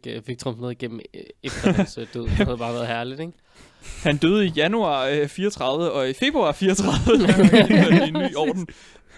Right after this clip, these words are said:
Speaker 2: Wow. Ja, og vi, så vidt jeg husker, har vi faktisk også en æresbevisning i D D S. Altså, vi har, har en eller anden
Speaker 1: Ja,
Speaker 2: ting,
Speaker 1: men
Speaker 2: vi
Speaker 1: der er
Speaker 2: kan
Speaker 1: noget
Speaker 2: tildele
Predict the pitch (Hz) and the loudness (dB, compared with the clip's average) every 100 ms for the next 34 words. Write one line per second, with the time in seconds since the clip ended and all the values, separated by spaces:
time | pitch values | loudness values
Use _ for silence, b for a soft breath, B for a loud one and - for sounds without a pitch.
0 | B 202 196 B b b b - 143 214 | B -16 -18 B b b b -12 -4 -4
1 | 139 - 220 - _ b b b _ - | -4 -6 -8 -10 _ b b b _ -14
2 | - - 160 147 165 160 180 226 254 262 | -12 -10 -12 -8 -10 -10 -14 -10 -8 -8
3 | - 202 - 240 220 202 196 208 - - | -10 -12 -12 -12 -12 -10 -12 -14 -16 -18
4 | 175 165 139 208 - 175 165 165 143 139 | -18 -14 -12 -10 -12 -12 -12 -12 -12 -12
5 | 127 131 208 - - _ _ - 160 147 | -10 -10 -10 -16 -20 _ _ -14 -12 -10
6 | 147 180 - 175 208 - - 196 214 208 | -12 -12 -18 -10 -8 -8 -14 -14 -14 -10
7 | 185 208 - _ _ _ - 139 135 131 | -10 -10 -12 _ _ _ -10 -6 -4 -4
8 | 131 - - 135 139 147 156 226 175 | -6 -10 -10 -8 -4 -2 -2 -4 -8